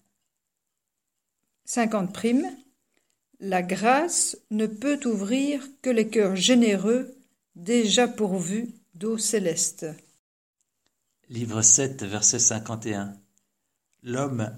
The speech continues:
Speaker 2: a été créé libre pour demeurer avec Dieu.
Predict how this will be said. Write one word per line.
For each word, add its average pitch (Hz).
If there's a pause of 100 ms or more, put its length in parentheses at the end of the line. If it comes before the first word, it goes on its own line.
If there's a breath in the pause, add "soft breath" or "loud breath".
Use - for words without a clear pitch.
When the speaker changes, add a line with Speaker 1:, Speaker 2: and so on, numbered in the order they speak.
Speaker 2:
a 113
été 110
créé 107
libre 123 (760)
pour 104
demeurer 113
avec 110
Dieu. 98